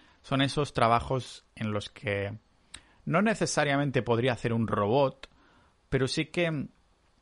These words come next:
podría hacer otra persona sin que se notara que es ora-, otra persona que lo está haciendo y no tú.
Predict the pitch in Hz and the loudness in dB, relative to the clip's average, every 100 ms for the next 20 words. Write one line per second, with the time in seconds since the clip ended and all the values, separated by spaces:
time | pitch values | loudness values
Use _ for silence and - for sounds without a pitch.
0 | _ - - 127 131 143 - 143 135 123 | _ -20 0 2 4 2 2 2 4 2
1 | 110 110 - 139 127 127 - 117 110 117 | 0 -2 -2 0 0 -2 -4 -4 -4 -4
2 | 107 - 110 107 - 120 131 147 - _ | -4 -2 -2 -2 2 4 4 0 -4 _
3 | _ _ _ - 120 139 131 135 - 127 | _ _ _ -8 -4 0 0 0 2 2
4 | 117 113 - 120 123 110 - 104 - 120 | 2 2 0 0 0 -2 -2 -8 -2 0
5 | 120 123 104 98 - 160 - | 2 2 0 -2 0 -2 -2